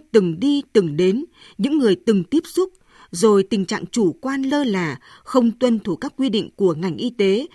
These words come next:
trong công tác phòng dịch, đang là nguồn tiếp tay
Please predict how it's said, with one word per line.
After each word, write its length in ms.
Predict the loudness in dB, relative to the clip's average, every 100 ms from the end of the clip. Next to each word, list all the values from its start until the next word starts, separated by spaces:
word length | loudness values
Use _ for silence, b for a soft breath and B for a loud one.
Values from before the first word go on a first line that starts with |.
| b b
trong 240 | -2 -2
công 200 | 0 -2
tác 220 | -2 -8 -8
phòng 200 | -4 -4
dịch, 280 | 0 -2 -4 _ _ _ _ -6
đang 240 | -2 0
là 160 | 0 -2
nguồn 360 | -2 0 0
tiếp 200 | 0 -4 -4
tay 280 | -4 -2 -4